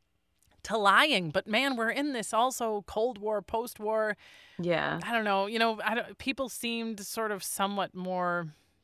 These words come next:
Speaker 1: you know, forgiving about that. So Khrushchev, after that, is like, "Yeah, okay, cool, no big deal. Um, but we, super quick, are just gonna put a ton of fucking missiles on Cuba."
Speaker 2: <laughs>
Speaker 1: Right?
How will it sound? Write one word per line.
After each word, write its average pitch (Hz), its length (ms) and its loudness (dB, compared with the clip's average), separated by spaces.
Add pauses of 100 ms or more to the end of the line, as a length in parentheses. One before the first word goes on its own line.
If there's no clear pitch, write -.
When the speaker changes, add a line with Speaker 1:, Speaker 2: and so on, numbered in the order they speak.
(160)
Speaker 1:
you 185 160 -10
know, 156 260 -8 (680)
forgiving 190 420 -4
about 147 180 -10
that. - 200 -14
So 240 80 -6
Khrushchev, 277 420 2 (680)
after 196 340 0
that, 190 680 2 (840)
is 190 240 0
like, 190 240 2
"Yeah, 302 180 10
okay, 254 220 -2
cool, 214 260 -2
no 170 140 -2
big 185 140 -6
deal. 165 380 -2
Um, 175 760 0
but 180 220 0
we, 240 280 -2
super 208 260 -4
quick, 202 240 0
are 175 100 -2
just 170 200 -4
gonna 175 160 -2
put 165 160 -4
a 151 60 -2
ton 175 260 -2
of 160 60 -4
fucking 170 360 -2
missiles 160 320 -4
on 151 180 -6
Cuba." 147 480 -8 (320)
Speaker 2:
<laughs> 294 80 8 (880)
Speaker 1:
Right? 175 280 4